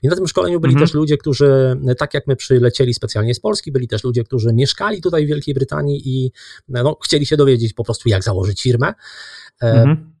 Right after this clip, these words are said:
Speaker 1: rozmawialiśmy z nimi w przerwach bardzo dużo. To było tak, że, że ci ludzie mieszkający w Wielkiej Brytanii byli tacy, wiesz, oblegani, e, z, z każdej strony przez tych przyjezdnych,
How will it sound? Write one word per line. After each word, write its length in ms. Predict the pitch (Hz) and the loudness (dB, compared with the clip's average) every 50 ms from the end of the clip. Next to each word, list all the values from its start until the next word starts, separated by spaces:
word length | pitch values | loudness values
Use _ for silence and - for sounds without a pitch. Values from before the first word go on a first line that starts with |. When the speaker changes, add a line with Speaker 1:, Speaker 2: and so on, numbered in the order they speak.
| - 156 | -6 -2
Speaker 1:
rozmawialiśmy 640 | 156 165 175 135 165 160 165 165 170 165 147 - 151 | 0 2 2 2 2 0 0 0 -2 -4 -2 -2 -2
z 60 | 123 - | -2 0
nimi 180 | 151 143 127 | 0 -2 -2
w 60 | - | -4
przerwach 360 | - - 156 143 127 123 113 120 | -4 -2 -2 0 0 0 0 0
bardzo 280 | 120 123 123 123 120 | 0 0 2 0 0
dużo. 400 | 117 131 127 117 135 135 147 151 - _ _ _ _ _ _ _ _ _ _ _ _ _ - - 131 | 0 2 2 2 2 0 0 -4 -8 _ _ _ _ _ _ _ _ _ _ _ _ _ -4 -2 0
To 80 | 127 127 | 2 2
było 140 | 127 104 - - | 4 2 4 2
tak, 180 | 143 120 135 | 2 2 2
że, 340 | 120 104 95 - 131 131 139 | 2 2 2 2 2 2 0
że 120 | 117 120 | 0 -2
ci 120 | 113 - 131 | -4 -4 -2
ludzie 200 | 135 143 127 131 | -2 0 0 0
mieszkający 500 | 123 120 - - 117 120 135 139 - 120 | 0 -2 -2 -2 -2 -2 -4 -4 -6 -4
w 40 | 113 | -4
Wielkiej 280 | 123 123 113 - 113 104 | -4 -2 -2 -2 -2 -2
Brytanii 340 | 113 110 - 113 113 113 | -2 -2 -2 -2 -2 -2
byli 160 | 104 104 101 101 | -2 -4 -6 -6
tacy, 300 | - 107 - - 123 - - - - - - _ _ _ _ _ | -6 -8 -6 -6 -6 -6 -8 -14 -20 -20 -20 _ _ _ _ _
wiesz, 240 | - 113 104 95 - | -6 -4 -4 -4 -2
oblegani, 760 | - 151 139 131 151 139 135 147 131 135 131 123 120 117 113 - - - - - | -2 0 2 2 2 2 2 2 0 2 2 0 0 0 -4 -6 -14 -20 -10 -4
e, 380 | 120 113 107 107 110 107 107 104 | -2 0 2 2 2 0 0 -2
z, 100 | 101 - - 131 - | -4 -6 -8 -8 -8
z 60 | - | -4
każdej 300 | - 139 127 123 135 123 | -2 -2 0 2 0 0
strony 340 | 117 - 139 139 131 127 120 | 0 0 0 0 2 0 0
przez 500 | - - 120 104 - - - - - 123 - | 0 -2 -2 -2 -2 -6 -10 -10 -12 -8 -6
tych 140 | - - - | -6 -6 -4
przyjezdnych, 640 | - - 143 127 151 175 175 - 254 277 277 - | -4 0 2 2 2 2 2 0 -2 -2 -2 -4